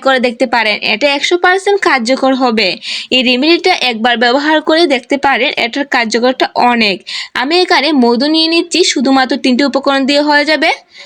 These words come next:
আমি এখানে এক চামচের মতো মধু নিয়ে নিচ্ছি। মধু ময়েশ্চারাইজার হিসেবে কাজ করে ঠোঁটটাকে নরম, সফট ও কোমল রাখতে সহায়তা করবে।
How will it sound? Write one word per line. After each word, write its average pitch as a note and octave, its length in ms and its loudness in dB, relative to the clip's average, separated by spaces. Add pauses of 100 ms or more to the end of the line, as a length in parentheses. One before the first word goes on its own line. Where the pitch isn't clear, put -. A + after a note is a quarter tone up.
(160)
আমি B3 180 0
এখানে B3+ 200 0 (140)
এক G#3+ 100 -6
চামচের A#3+ 460 0
মতো A#3 160 0 (100)
মধু A3+ 260 2
নিয়ে D4 180 0
নিচ্ছি। D#4 240 -2 (180)
মধু B3 240 2 (140)
ময়েশ্চারাইজার C4 540 0
হিসেবে D#4 240 0 (120)
কাজ A#3 140 -2 (120)
করে - 160 -2 (120)
ঠোঁটটাকে A#3+ 480 -2 (140)
নরম, A#3 320 0
সফট F4 300 -2
ও - 100 -4
কোমল C#4 240 0 (100)
রাখতে D4 200 -4 (100)
সহায়তা B3 420 0 (100)
করবে। G3 280 0